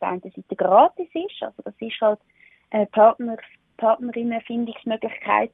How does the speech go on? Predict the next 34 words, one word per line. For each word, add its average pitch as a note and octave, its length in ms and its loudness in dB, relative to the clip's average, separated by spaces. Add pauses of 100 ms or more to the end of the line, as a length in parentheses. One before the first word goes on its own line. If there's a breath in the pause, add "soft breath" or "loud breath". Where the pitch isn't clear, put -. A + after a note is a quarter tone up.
(100)
ähm, G3+ 320 -4
die G3 160 -8
sehr G#3 100 -6
kostengünstig D4 680 -4
oder - 200 -4
sehr A3+ 120 -10
kostenneutral A#3+ 800 0
ist. A#3 140 -6 (560 soft breath)
Auf A#3+ 160 -2
der - 160 8
anderen C#4 400 2
Seite, B3 500 -6
was G#3 200 -2
ich A3+ 200 -10
auch G#3+ 360 -6
als G#3+ 200 -4 (240)
Potenzial A#3 580 -2
sehe, C4 100 -2
ist, - 120 -12
dass G#3+ 100 -14
es G3+ 140 -20
sehr F#3+ 140 -8
einfach, A#3+ 480 -4
sehr G#3 120 -6
schnell G#3 420 0
geht, B3 480 -4
auch G3+ 200 -4
sehr A3+ 100 -10
schnell G#3 220 -4
könnte G#3+ 260 -12
zu G#3+ 100 -12
einem G3 240 -10
Treffen F#3 360 -6
kommen. D#4+ 280 4